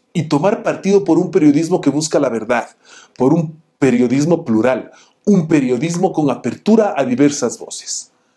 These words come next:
A un año de creado, son cerca de quince personas quienes hacen periodismo público. En este tiempo se han difundido en la web más de seiscientos cincuenta reportajes periodísticos. Esto es un ritmo de uno punto ocho reportajes por día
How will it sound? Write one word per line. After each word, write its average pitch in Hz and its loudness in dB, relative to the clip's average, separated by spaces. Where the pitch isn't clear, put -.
A - 0
un 170 2
año 247 2
de 175 2
creado, 120 -2
son 190 0
cerca 220 0
de 160 0
quince 202 0
personas 180 0
quienes 156 0
hacen 151 -2
periodismo 131 0
público. 107 -6
En 156 0
este 196 2
tiempo 196 0
se 175 -4
han 165 -2
difundido 143 0
en 151 2
la 123 2
web 151 4
más 160 0
de 170 0
seiscientos 185 -2
cincuenta 160 0
reportajes 147 -4
periodísticos. 135 -4
Esto 180 2
es 165 2
un 156 -2
ritmo 170 0
de 139 0
uno 196 0
punto 180 0
ocho 165 0
reportajes 156 -4
por 120 -4
día 139 -2